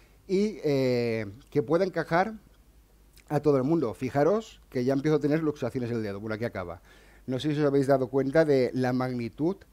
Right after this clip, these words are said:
de la intervención, de la cooperación, del consenso <clears throat> que suele haber cuando se necesitan hacer, eh, desarrollos nuevos en,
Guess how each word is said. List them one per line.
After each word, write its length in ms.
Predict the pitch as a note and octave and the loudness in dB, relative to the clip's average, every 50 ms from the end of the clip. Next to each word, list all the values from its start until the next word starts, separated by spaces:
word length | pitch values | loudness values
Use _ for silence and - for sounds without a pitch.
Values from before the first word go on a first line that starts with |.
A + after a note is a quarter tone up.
| _ - - _ _ _ _ _ - | _ -20 -20 _ _ _ _ _ -8
de 180 | A#2 B2+ C3+ | -4 0 0
la 60 | B2+ | 2
intervención, 840 | B2+ C3 C3 A#2+ G#2 B2+ B2 A#2+ B2 A#2 G#2+ - C3 D3 D3+ D#3+ E3 | 2 2 0 0 0 0 0 0 -2 -4 -4 -2 0 2 2 2 4
de 80 | E3 | 4
la 80 | D3 C#3 | 4 4
cooperación, 420 | A#2+ B2+ G#2+ B2+ A#2+ - - C#3+ | 2 2 0 0 0 0 0 0
del 140 | D#3 D#3 C#3 | 2 2 2
consenso 720 | - B2+ A#2+ A#2+ G#2+ - D3 D3+ D3 - D#3+ E3+ E3+ - - - _ - | 2 0 -4 -4 -2 -2 -2 -2 -2 -2 -2 -4 -4 -6 -12 -16 _ 2
<clears throat> 340 | - A3 F#3+ C#3+ B2 - - | 6 6 6 4 2 -2 -2
que 100 | C3+ B2+ | -2 0
suele 200 | - D3 C#3 C3 | 2 4 6 6
haber 320 | C3 C3 C#3 D3+ F3+ - - - - - | 6 6 4 2 0 -2 -10 -14 -20 -8
cuando 280 | - C#3 C3+ B2+ A2+ A2+ | -2 0 0 2 0 0
se 120 | - C3 | -2 -4
necesitan 440 | B2 A#2+ G#2 A2+ A2+ A#2+ A#2 - B2 | -4 -4 -4 -4 -6 -6 -4 -4 -4
hacer, 360 | B2 A#2+ - B2 B2 C3 B2+ - | -4 -2 0 0 0 0 0 -4
eh, 360 | - G#2+ G#2 G2 F#2+ F#2+ F#2+ F2+ | -6 -6 -6 -6 -6 -8 -8 -10
desarrollos 460 | F#2 A2 G#2 - G#2+ G#2 A2+ A2 G#2 | -10 -10 -10 -8 -8 -8 -8 -8 -8
nuevos 340 | G#2+ A2 G#2+ G#2 A2 A2 - | -8 -8 -8 -8 -8 -8 -8
en, 360 | A2 G#2 G2 F2+ E2+ E2 E2 | -10 -12 -10 -12 -14 -16 -18